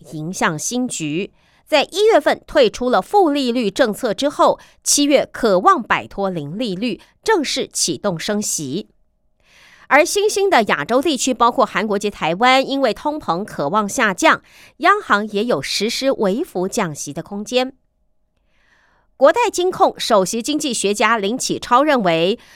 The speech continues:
除非美国衰退的幅度大到金融出现了系统性的风险，否则F E D不太可能在停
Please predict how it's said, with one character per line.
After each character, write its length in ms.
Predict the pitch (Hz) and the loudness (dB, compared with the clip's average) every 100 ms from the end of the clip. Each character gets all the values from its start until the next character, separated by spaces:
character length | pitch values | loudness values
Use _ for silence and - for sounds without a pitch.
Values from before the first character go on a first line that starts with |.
| _ | _
除 180 | - 330 | 0 2
非 220 | 403 453 | 2 0
美 240 | 370 180 | 2 0
国 180 | 151 185 | 0 0
衰 260 | 214 302 294 | 0 0 2
退 140 | 320 | 2
的 100 | 214 | 0
幅 220 | 202 190 | 0 -2
度 180 | 214 254 | -2 -2
大 400 | 208 - 392 311 | -2 0 2 2
到 360 | 254 349 214 - _ | 2 4 4 -2 _
金 200 | 311 311 | -4 -2
融 180 | 208 214 | 0 -2
出 180 | 254 | -4
现 160 | 254 240 | -2 0
了 80 | 175 | 0
系 220 | - 254 | -2 -4
统 120 | 180 | -6
性 200 | 139 220 | -4 -2
的 100 | 165 | -2
风 220 | 233 240 | -2 -2
险， 260 | 262 202 117 _ - - | 0 -2 -2 _ -20 -8
否 180 | 240 220 | 0 2
则 160 | 240 247 | 4 2
F 280 | - 302 | 2 0
E 120 | 233 262 | -2 -4
D 140 | 262 | -4
不 160 | 269 269 | -4 -4
太 200 | 392 359 | -2 -2
可 200 | - 165 | 0 -2
能 180 | 170 | -2
在 280 | 214 269 190 - - _ | 2 2 2 -2 -20 _
停 140 | 294 | 2